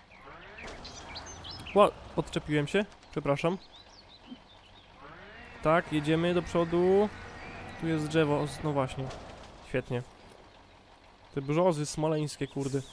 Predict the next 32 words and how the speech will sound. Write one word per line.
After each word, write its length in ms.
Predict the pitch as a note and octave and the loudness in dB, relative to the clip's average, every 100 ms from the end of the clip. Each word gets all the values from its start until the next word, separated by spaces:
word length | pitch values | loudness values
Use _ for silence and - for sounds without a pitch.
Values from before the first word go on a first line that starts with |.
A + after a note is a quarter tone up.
| - - - - - | -18 -20 -20 -20 -6
W 100 | F3 | 0
ogóle 180 | G#3 F#3 | 4 6
mnie 120 | E3 | 6
wyrąbało 480 | D#3 D#3+ D#3 F3 D#3 | 6 8 10 10 8
gdzieś 240 | C3 C3 | 4 -4
w 220 | - - | -6 -8
prawo. 360 | - C#3 D3 C3+ - - - - - - - - - - - - D3 | 2 2 4 0 -4 -12 -12 -14 -14 -12 -12 -14 -14 -14 -14 -8 -4
Za 140 | C#3 | 0
bardzo, 260 | C#3 C3+ C#3 | 4 4 2
muszę 180 | C#3+ D3 | -2 -2
się 140 | D3+ | -4
cofnąć 380 | - D#3 C#3+ C3 | 0 0 0 -2
troszeczkę. 520 | C#3 - C3+ - C3+ C#3+ - - - - - - | -4 -4 -6 -2 -2 -2 -10 -20 -20 -20 -20 -4
O, 180 | C#3 B2 - - | -2 -2 -4 -2
teraz. 440 | C3 B2+ - - - - - - - - - - - - - - - | 0 0 -4 -12 -14 -16 -16 -18 -16 -16 -16 -16 -16 -16 -16 -14 -8
Tu 60 | D#3 | -2
bez 200 | E3 D#3 | -2 0
wyciągarki 480 | D#3+ E3+ D#3+ - | 0 2 2 0
muszę 200 | D3 - | -4 0
jakoś 260 | C3+ C#3 B2+ | 0 0 -2
tędy 220 | C#3 C3+ | -2 -2
przejechać, 400 | C3 C#3 C3 C3 | 0 0 2 0
bo 180 | C3 B2+ - - - - | 0 -4 -6 -12 -14 -10
wyciągarka 500 | D3 D3+ D3+ D3 D3+ | 0 4 4 4 2
mnie 100 | C#3+ | 2
za 100 | C#3 | 4
bardzo 220 | C#3+ C#3 | 4 4
na 100 | C#3 | 0
prawą 280 | C#3+ C#3 C#3+ | 2 2 0
stronę 360 | - C#3+ C3+ | 0 0 0
ściąga. 440 | C3 - C3 B2+ B2+ - - - - - - - - - - - | -2 -2 -2 0 -2 -6 -14 -14 -14 -14 -14 -14 -14 -14 -12 0
O, 280 | D#3+ G3+ | 4 4